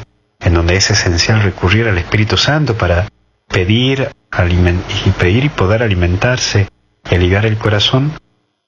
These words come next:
es buscar esa presencia de Jesús, pero al mismo tiempo es una búsqueda. Una búsqueda que exige de vos, porque la búsqueda de Dios en nuestra vida es constante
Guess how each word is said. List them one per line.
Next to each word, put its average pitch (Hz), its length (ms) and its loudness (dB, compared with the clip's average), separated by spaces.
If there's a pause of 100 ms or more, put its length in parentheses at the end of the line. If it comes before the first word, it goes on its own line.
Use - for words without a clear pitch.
(160)
es - 120 0
buscar 127 360 0
esa 131 260 -2
presencia 120 500 0
de 92 80 0
Jesús, 135 600 0 (460)
pero 107 160 0
al 110 80 2
mismo 120 160 0
tiempo 127 280 0
es 120 220 0
una 98 140 4
búsqueda. 95 680 0 (760)
Una 151 180 2
búsqueda 156 440 -2
que 139 100 -2
exige 110 420 0
de 92 120 2
vos, 87 260 2
porque 120 280 -2
la 123 80 2
búsqueda 143 260 -2
de 120 140 0
Dios 151 320 0
en 110 80 4
nuestra 101 260 0
vida 139 300 0
es 143 280 -2 (380)
constante 107 800 2